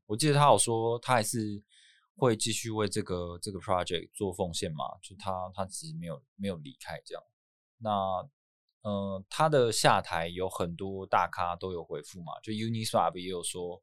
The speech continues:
也有称赞他说，哦，他，他很赞啊，怎么样？因为我们都刚刚有前面提到说，Sushi Swap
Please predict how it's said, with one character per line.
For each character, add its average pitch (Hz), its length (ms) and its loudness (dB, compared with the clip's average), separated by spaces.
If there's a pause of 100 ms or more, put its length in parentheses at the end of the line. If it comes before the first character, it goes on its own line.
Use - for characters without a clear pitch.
也 110 100 0
有 98 80 4
称 92 220 0
赞 92 200 2
他 85 240 -4
说， 87 120 -12
哦， 87 460 -4
他， 87 300 -4
他 85 140 -4
很 82 200 -16
赞 90 160 -2
啊， - 120 -14 (160)
怎 - 100 -20
么 - 100 -20
样？ 85 120 -16 (440)
因 127 100 0
为 - 20 6
我 127 60 6
们 104 100 2
都 117 240 4
刚 120 240 2
刚 127 80 -2
有 98 60 0
前 95 180 -2
面 101 160 0
提 92 140 -6
到 95 140 6
说， 95 300 -4
Sushi 107 340 0
Swap 95 280 4